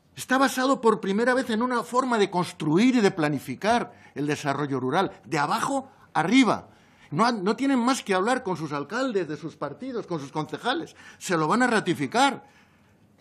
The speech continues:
Se entusiasmaron con esta ley y con su inicio. La ley promueve un enfoque integrado del desarrollo rural, centrado en las personas que vertebran el territorio,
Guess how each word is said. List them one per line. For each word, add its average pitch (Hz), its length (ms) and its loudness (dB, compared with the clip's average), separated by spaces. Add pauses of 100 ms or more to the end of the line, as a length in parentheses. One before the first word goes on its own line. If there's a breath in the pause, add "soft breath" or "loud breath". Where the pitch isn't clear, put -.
(360)
Se - 160 0
entusiasmaron 185 800 0
con 170 200 0
esta 139 240 -4
ley 226 280 2
y 170 40 -4
con 143 160 -4
su 127 160 -6
inicio. 131 360 -6 (640 loud breath)
La 170 140 0
ley 285 120 4
promueve 247 360 2
un 240 80 2
enfoque 214 320 -2
integrado 208 640 2
del 135 160 0
desarrollo 127 500 -4
rural, 110 320 -6 (300 loud breath)
centrado 185 420 -2
en 262 80 2
las 233 160 0
personas 226 720 -2
que 147 160 -4
vertebran 175 560 2
el 139 140 -4
territorio, 104 580 -12